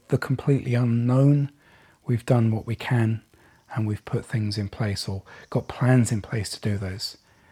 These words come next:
So we haven't mentioned the third option in much detail. Really, if we did stay in, be it through a people's vote and the vote to decide to stay in, then things would carry on as they've been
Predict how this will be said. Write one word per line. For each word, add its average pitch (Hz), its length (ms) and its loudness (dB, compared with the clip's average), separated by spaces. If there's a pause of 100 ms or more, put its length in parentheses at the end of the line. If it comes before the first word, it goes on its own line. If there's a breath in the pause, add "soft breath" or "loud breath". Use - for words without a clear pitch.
(1120 soft breath)
So - 180 -6
we 175 80 0
haven't 196 260 -2
mentioned 151 600 0 (540)
the 135 140 0
third 143 300 2
option 107 320 -8
in 101 240 -8
much 117 380 -8
detail. 117 500 -6 (500 soft breath)
Really, 156 340 4
if - 260 -4
we 135 180 2
did 143 260 0
stay 127 440 4
in, 160 260 4 (760 soft breath)
be 123 120 -2
it 120 140 -8
through 113 520 -4
a 110 200 -8
people's 110 480 -10
vote 113 520 -8
and 101 220 -10
the 95 140 -14 (480)
vote 127 260 -4
to 117 100 -14
decide 110 400 -8
to 104 80 -16
stay 101 320 -6
in, 110 160 -6 (420 loud breath)
then 143 240 2
things 156 300 2
would - 240 -2
carry 135 240 4
on 139 160 6
as 127 220 0
they've 131 340 0
been 135 440 4